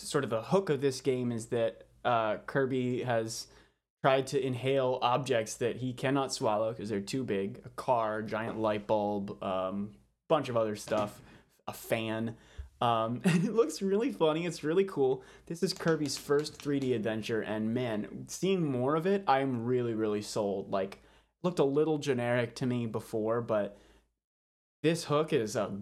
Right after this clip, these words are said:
good one. This game looks really, really fun, and I think this is Kirby's Mario Odyssey moment.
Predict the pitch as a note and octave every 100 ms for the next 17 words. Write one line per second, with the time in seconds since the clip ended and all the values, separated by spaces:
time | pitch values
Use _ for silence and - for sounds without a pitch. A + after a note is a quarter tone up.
0 | A#2+ C3 A2+ G#2+ G#2+ - A#2 D#3+ E3+ E3
1 | D#3+ C3 - C#3 D3 C#3+ C#3 B2+ A#2 B2
2 | A#2 A2 A#2+ B2+ D3+ C3+ C3 B2+ - B2+
3 | A#2+ A2 G#2 G2+ F#2+ F#2+ F#2+ G2+ F#2+ F#2+
4 | F2+ E2